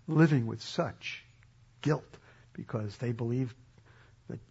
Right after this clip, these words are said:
Jewish people were the chosen people, and they had to, they were forced to do this. You know, I,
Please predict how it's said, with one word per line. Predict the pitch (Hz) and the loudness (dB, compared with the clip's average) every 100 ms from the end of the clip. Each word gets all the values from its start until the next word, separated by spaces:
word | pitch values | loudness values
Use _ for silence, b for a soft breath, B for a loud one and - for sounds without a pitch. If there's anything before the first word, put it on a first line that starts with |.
| - | -8
Jewish | 123 127 - | -4 -4 -2
people | 123 127 | -4 -2
were | 135 | -4
the | 110 | -4
chosen | - 127 113 107 | -2 -2 -2 -6
people, | - 143 - | -4 -6 -4
and | 117 | -4
they | 110 | -2
had | 110 131 | 2 2
to, | - - | 0 -8
they | 120 | -4
were | 113 | -4
forced | 110 139 131 - | -4 -4 -4 -6
to | |
do | 123 131 | -6 -6
this. | 131 - - b b b b b - | -6 -12 -18 b b b b b -10
You | 127 | -6
know, | 113 110 107 - - - - | -4 -4 -8 -14 -20 -20 -14
I, | 113 | -10